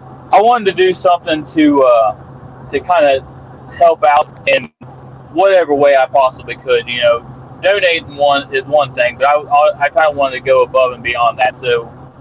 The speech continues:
I thought, you know, what, what's something I enjoy doing that, that I can use to, to help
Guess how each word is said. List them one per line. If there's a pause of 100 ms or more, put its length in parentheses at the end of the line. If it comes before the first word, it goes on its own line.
(340)
I
thought,
you
know,
what, (120)
what's
something
I
enjoy
doing
that, (240)
that
I
can
use (1040)
to,
to
help